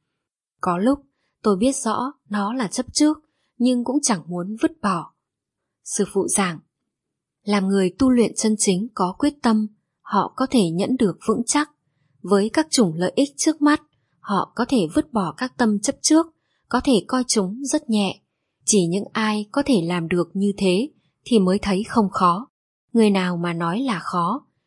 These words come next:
thì chính là vì họ không vứt bỏ được những thứ ấy. Bản thân công pháp tu luyện không hề khó, bản thân việc đề cao tầng cũng không khó gì hết, mà chính là tâm con người không vứt xuống được,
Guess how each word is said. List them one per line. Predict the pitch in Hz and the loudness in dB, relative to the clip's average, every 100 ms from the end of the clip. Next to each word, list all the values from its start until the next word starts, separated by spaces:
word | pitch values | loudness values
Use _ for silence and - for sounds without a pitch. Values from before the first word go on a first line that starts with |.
| _ | _
thì | - 220 | -2 -2
chính | - 208 185 269 | 2 0 0 -2
là | 262 | -2
vì | 175 185 | 0 0
họ | 165 175 170 - | 0 -2 -2 -2
không | 233 226 | -2 0
vứt | 302 - | -2 0
bỏ | 190 156 | -2 0
được | 165 170 | -2 -2
những | 190 202 254 | -2 -4 0
thứ | 214 | 0
ấy. | - 185 190 277 _ _ _ _ _ | 2 0 0 -4 _ _ _ _ _
Bản | - 196 165 | -4 -4 0
thân | 220 214 214 | 0 0 0
công | 226 208 | -2 0
pháp | 277 - - | -2 -4 -2
tu | 262 | 0
luyện | 240 208 - | 4 2 2
không | - 208 | -4 -4
hề | 180 185 | -2 -2
khó, | 156 - 165 208 - _ _ _ - | -2 -2 -2 -2 -8 _ _ _ -4
bản | 202 - | -4 2
thân | 285 | 2
việc | 233 208 180 | 4 2 2
đề | 180 185 175 | 0 -2 0
cao | 240 | -4
tầng | 233 196 165 160 | 0 0 -2 -4
cũng | 190 | -4
không | 202 220 | -2 -4
khó | 196 180 175 | -2 -2 -2
gì | - 214 160 | -2 -2 -2
hết, | 220 285 - _ _ _ _ - | 0 -2 -4 _ _ _ _ -6
mà | 190 170 | -4 -2
chính | - 175 233 | -4 -4 -4
là | 254 | -4
tâm | 202 220 202 | -2 -2 -2
con | 196 202 190 | -2 -4 -2
người | 180 170 156 _ _ | -2 -2 -4 _ _
không | - 208 175 | -6 -4 0
vứt | 269 - | -2 -2
xuống | 190 185 | -4 -2
được, | 240 202 | 2 0